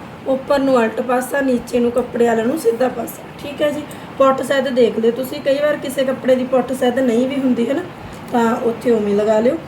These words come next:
ਹੁਣ ਇਹਨੂੰ ਇਸ ਤਰ੍ਹਾਂ ਰੱਖ ਕੇ ਉੱਪਰ ਉੱਪਰ ਲਗਾਉਣੀ ਆ। ਪਹਿਲਾਂ ਆਪਾਂ ਕੱਪੜੇ ਦੇ ਉੱਪਰ ਹੀ ਲੇਸ ਲਗਾ ਲੈਣੀ ਆ,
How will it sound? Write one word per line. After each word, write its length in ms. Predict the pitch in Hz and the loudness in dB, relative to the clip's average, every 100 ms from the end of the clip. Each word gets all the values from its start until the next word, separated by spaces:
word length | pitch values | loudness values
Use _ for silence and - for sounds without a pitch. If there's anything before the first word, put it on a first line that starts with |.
| 269 | 0
ਹੁਣ 140 | 262 | 2
ਇਹਨੂੰ 220 | 262 302 | 2 2
ਇਸ 160 | 294 262 | 0 -2
ਤਰ੍ਹਾਂ 260 | - 269 | 0 2
ਰੱਖ 180 | 254 247 - | 4 4 2
ਕੇ 60 | 269 | -2
ਉੱਪਰ 260 | 262 269 | 0 0
ਉੱਪਰ 240 | 262 277 254 | 0 0 0
ਲਗਾਉਣੀ 340 | 240 214 220 | 0 0 0
ਆ। 20 | |
ਪਹਿਲਾਂ 300 | 233 262 285 | 0 2 0
ਆਪਾਂ 180 | 285 302 | -2 -2
ਕੱਪੜੇ 360 | 285 - 262 269 | -2 -2 0 2
ਦੇ 80 | |
ਉੱਪਰ 260 | 277 - 277 | 2 0 0
ਹੀ 260 | 269 277 311 | 2 0 2
ਲੇਸ 320 | 262 247 254 | 2 2 2
ਲਗਾ 260 | 269 240 | 0 2
ਲੈਣੀ 320 | 214 214 226 | 2 2 2
ਆ, 100 | 269 | 2